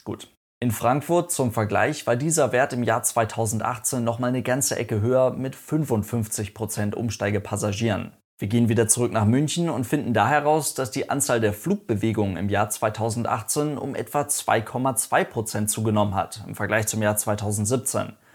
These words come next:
Und das wiederum deutet darauf hin, dass es nicht nur mehr Umsteigepassagiere gab, sondern dass in München die Flugzeuge auch entweder besser ausgelastet waren als im Jahr zuvor oder ganz einfach im Schnitt größere Flugzeuge am Münchner Flughafen verwendet wurden.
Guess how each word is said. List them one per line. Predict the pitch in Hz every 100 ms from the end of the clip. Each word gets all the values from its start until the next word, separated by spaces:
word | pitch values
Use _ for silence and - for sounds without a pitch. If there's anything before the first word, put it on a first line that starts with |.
| _
Und | 101 107
das | 120 -
wiederum | 147 147 151 160 - -
deutet | - 135 143
darauf | 131 123 113
hin, | 143 143 120
dass | 113 -
es | - - -
nicht | 113 107 113
nur | 110
mehr | 110 95
Umsteigepassagiere | 135 - 139 135 131 131 127 135 131
gab, | 123 135 -
sondern | 127 127 117
dass | 113 -
in | 110
München | 110 127 135 147
die | 120
Flugzeuge | 104 139 - 135 123 113
auch | -
entweder | - 123 127 117
besser | 107 123 - 113
ausgelastet | - 160 123 110 - 110
waren | 113 113
als | 117 110
im | 117
Jahr | 110
zuvor | 107 104 123 131 156 - - - -
oder | - - 123 156
ganz | 156 156
einfach | - - 151 156
im | 123
Schnitt | 110 143 -
größere | - 131 160 - 110
Flugzeuge | 101 117 104 - 107 104 101 -
am | 107
Münchner | 117 110 113 107
Flughafen | - 113 107 104 107
verwendet | 104 123 151 120 87
wurden. | 101 98 95 -